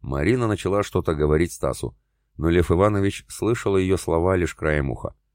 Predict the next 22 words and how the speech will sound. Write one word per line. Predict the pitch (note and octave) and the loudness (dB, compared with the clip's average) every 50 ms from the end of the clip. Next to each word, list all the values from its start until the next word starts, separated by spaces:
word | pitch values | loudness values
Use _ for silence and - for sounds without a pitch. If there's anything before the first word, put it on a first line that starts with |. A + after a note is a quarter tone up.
| _ _ _ _ _ _ _ _ | _ _ _ _ _ _ _ _
В | - C2 C#2+ | 0 4 4
этот | E2 - D#2+ D2+ - | 4 6 4 2 2
момент | E2 D#2+ F2+ G2+ G2+ - | 0 0 0 0 0 2
раздался | D#2 D#2 D2+ D2 D#2+ D#2+ D#2 - D#2+ D2+ | 2 2 2 2 2 2 2 2 0 2
звонок | D2+ D#2 D#2 E2+ E2 - - | 2 2 2 2 0 0 -2
мобильного | D#2+ D2 D#2 E2 D#2 D#2 D#2 D2+ C#2+ | -2 0 2 2 2 2 0 -2 -2
телефона. | - E2 D#2+ D2+ - D2 C2 A1+ - - _ _ _ _ _ _ _ _ _ _ - | 0 0 -2 0 0 -4 -4 -6 -6 -12 _ _ _ _ _ _ _ _ _ _ -2
Он | D2 D2+ D#2 | 0 0 0
ответил | D2+ C#2 D#2 D2+ D2 - C2+ | 0 0 0 0 0 0 0
на | C2+ C#2 C#2 | 0 0 2
вызов, | D#2 E2+ F2 F#2 F2+ - - _ _ | 2 2 2 2 0 -2 -6 _ _
с | - - | -18 -8
кем-то | - - G2+ F#2+ - F2+ | -4 -2 -2 0 -2 0
переговорил, | D#2 E2 D2+ C#2+ D2 D2+ D2 C#2 D2 F2 F2 F2 - _ _ _ _ _ _ | 0 2 2 2 2 2 4 4 2 2 0 -2 -6 _ _ _ _ _ _
потом | - D2 - A2 A#2+ A#2 | -6 0 2 2 2 2
внимательно | G#2 F#2 F#2 F#2 G2 G2 - - F#2 F2+ F2 | 2 0 0 0 0 0 2 0 0 0 2
посмотрел | - F2+ - - E2 D#2 - E2 D#2 D#2 | 0 0 0 0 -2 -2 0 0 2 2
на | D2+ D2 | 2 2
приятеля | - D2+ D#2 D#2 D#2 - - F#2 F#2 F#2 | 2 4 4 4 2 2 2 2 2 2
и | - - G2 | 0 0 -4
юную | E2 D2+ D2+ D2 C#2 C#2+ C#2 | -2 0 0 0 2 0 0
красавицу. | - D2 C#2+ - - B1+ A#1+ G#1 - - C2 - | 0 -2 -2 0 0 0 0 -2 -6 -10 -16 -16